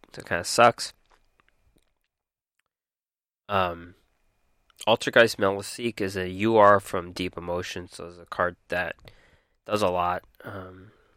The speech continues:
that's a direct attacker that removes stuff, yeah, so you don't need a ton of them, though. They're not, it's not required play, it's limit three, so you kinda, you probably won't run three of them. Altergeist Siliquist is a S R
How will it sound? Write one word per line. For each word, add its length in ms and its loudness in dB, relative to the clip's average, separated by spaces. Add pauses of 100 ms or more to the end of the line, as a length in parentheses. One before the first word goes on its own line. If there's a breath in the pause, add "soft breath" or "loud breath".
(300)
that's 180 2
a 60 2
direct 360 4
attacker 440 2
that 180 0
removes 400 -14
stuff, 360 -12
yeah, 180 -12
so 280 -12 (960 loud breath)
you 100 2
don't 80 2
need 120 4
a 60 2
ton 200 2
of 100 0
them, 160 -12
though. 160 -14
They're 200 0
not, 120 -4 (240)
it's 140 -4
not 120 6
required 520 2
play, 260 0
it's 180 -6
limit 240 -8
three, 360 0
so 160 -6
you 160 -8
kinda, 320 -4 (560)
you 160 -12
probably 260 0
won't 160 -4
run 180 6
three 200 0
of 80 0
them. 240 0 (2000 soft breath)
Altergeist 800 6
Siliquist 760 6
is 100 -6
a 120 0
S 280 0
R 480 2